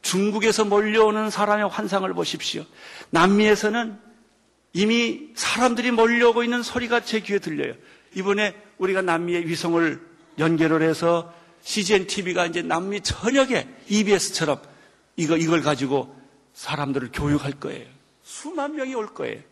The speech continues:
수십만 명이 몰려올 거예요. 말씀을 들을 거예요. 큐티를 하게 될 거예요.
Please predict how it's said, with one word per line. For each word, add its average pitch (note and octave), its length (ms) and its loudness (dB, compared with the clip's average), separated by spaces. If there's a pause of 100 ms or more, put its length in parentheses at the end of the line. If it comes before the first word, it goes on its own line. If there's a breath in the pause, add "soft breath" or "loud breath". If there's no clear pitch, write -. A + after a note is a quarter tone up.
(600 soft breath)
수십만 C#4+ 680 4
명이 C4 180 6
몰려올 G3+ 400 4
거예요. A2+ 260 -4 (760)
말씀을 F3+ 420 4
들을 E3 300 6
거예요. B2+ 340 2
큐티를 A3+ 440 4
하게 G3+ 160 4
될 F#3 180 4
거예요. A#2 260 -2